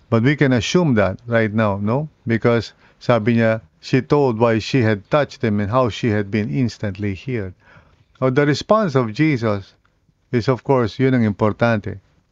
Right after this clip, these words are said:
Because ganito ang sabi, "Then he said to her, 'Daughter, your faith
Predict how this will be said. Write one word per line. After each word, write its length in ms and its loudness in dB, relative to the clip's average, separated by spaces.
Because 460 0
ganito 320 0
ang 80 0
sabi, 380 2
"Then 180 2
he 80 2
said 400 -2
to 140 -2
her, 260 -2
'Daughter, 640 -2
your 260 0
faith 480 0